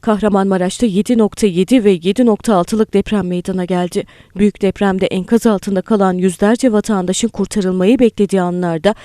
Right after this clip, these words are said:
bir Discord grubundaki kişilerin enkaz altında kalanları arayarak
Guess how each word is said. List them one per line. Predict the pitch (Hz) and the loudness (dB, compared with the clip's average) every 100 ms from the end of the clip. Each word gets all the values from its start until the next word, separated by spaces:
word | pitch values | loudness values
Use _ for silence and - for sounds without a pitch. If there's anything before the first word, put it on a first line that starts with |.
| - - | -16 0
bir | 254 254 | 0 2
Discord | 240 - 269 233 - | -2 0 0 0 2
grubundaki | 208 185 202 196 196 | 0 2 0 0 -4
kişilerin | - - 190 170 156 - - | -8 -4 -2 -2 -6 -14 -8
enkaz | 180 - 233 233 | -6 -2 0 2
altında | 208 196 190 | 0 -2 -4
kalanları | - 214 202 196 185 180 | -2 0 0 0 0 0
arayarak | 165 160 175 | -2 -2 -4